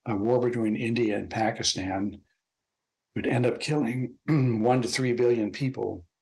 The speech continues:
worldwide, um, because of the smoke d-, damaging agriculture, um, worldwide. That's only a few hundred weapons.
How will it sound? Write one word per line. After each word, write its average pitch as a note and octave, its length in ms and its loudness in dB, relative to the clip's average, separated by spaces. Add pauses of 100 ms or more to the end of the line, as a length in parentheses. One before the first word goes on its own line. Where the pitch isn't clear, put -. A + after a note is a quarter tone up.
(260)
worldwide, G#2+ 760 0 (960)
um, F#2 240 -4 (100)
because A2 500 0
of - 140 -2
the - 100 -4
smoke A2 500 2 (600)
d-, - 320 -2 (520)
damaging A2+ 600 2
agriculture, A2+ 840 0 (180)
um, G2 280 -8
worldwide. G2+ 720 -4 (600)
That's B2 200 2
only C3+ 200 4
a - 60 -4
few C#3 200 0
hundred G#2+ 260 -2
weapons. G2 600 -2